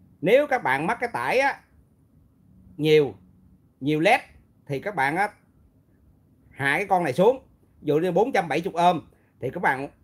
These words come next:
hạ xuống bớt, còn khoảng hai trăm hai mươi ohm gì đó. Đó, thì bây giờ các bạn tùy theo ra tải nhiều hay ít.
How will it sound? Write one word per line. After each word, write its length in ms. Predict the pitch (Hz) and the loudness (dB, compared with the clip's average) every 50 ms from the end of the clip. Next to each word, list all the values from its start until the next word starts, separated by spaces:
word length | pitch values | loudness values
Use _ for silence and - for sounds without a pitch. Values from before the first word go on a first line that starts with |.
| _ _ | _ _
hạ 280 | 110 127 131 127 143 | -6 -6 -4 -4 -4
xuống 320 | 143 190 202 247 277 269 - _ _ _ _ _ _ _ | 0 2 2 2 2 -2 -10 _ _ _ _ _ _ _
bớt, 220 | - 170 233 294 - - _ _ _ _ _ _ _ _ | 2 4 4 4 2 -4 _ _ _ _ _ _ _ _
còn 200 | - 135 139 131 | -6 -6 -6 -4
khoảng 180 | 131 139 160 175 | -6 -6 -6 -4
hai 140 | 185 180 180 | -4 -4 -4
trăm 160 | 180 175 170 | -4 -4 -2
hai 100 | 170 160 | -4 -4
mươi 220 | 139 139 - 170 180 | -6 -4 0 2 2
ohm 120 | 175 170 | 2 2
gì 80 | 147 143 | -2 0
đó. 200 | 147 180 214 - - _ _ _ _ _ _ _ _ _ _ _ _ _ _ _ _ _ | 0 0 0 0 -4 _ _ _ _ _ _ _ _ _ _ _ _ _ _ _ _ _
Đó, 240 | _ 107 127 160 180 | _ -4 -2 0 0
thì 280 | 185 165 160 165 165 151 | 0 2 2 2 2 2
bây 120 | 160 175 | 2 2
giờ 280 | 170 156 151 151 139 113 - _ _ _ _ _ _ _ _ _ _ _ _ _ _ _ _ _ _ _ _ _ _ _ _ - _ _ _ _ _ _ _ _ _ | 4 6 6 4 4 -2 -6 _ _ _ _ _ _ _ _ _ _ _ _ _ _ _ _ _ _ _ _ _ _ _ _ -20 _ _ _ _ _ _ _ _ _
các 140 | - 202 220 | -6 -4 0
bạn 300 | 202 139 135 143 156 170 - _ _ _ _ _ _ _ _ _ _ _ _ _ _ - _ | 2 0 0 0 -2 -6 -10 _ _ _ _ _ _ _ _ _ _ _ _ _ _ -20 _
tùy 180 | _ 160 156 160 | _ 0 0 2
theo 280 | 156 180 185 185 180 185 | 2 2 2 2 2 2
ra 180 | 185 185 185 | 2 2 2
tải 260 | 175 - 123 135 190 | 2 -2 -2 -2 -2
nhiều 220 | 208 190 160 147 143 | 0 2 2 4 4
hay 100 | 156 165 | 2 2
ít. 220 | 196 254 - - | 0 -2 -6 -10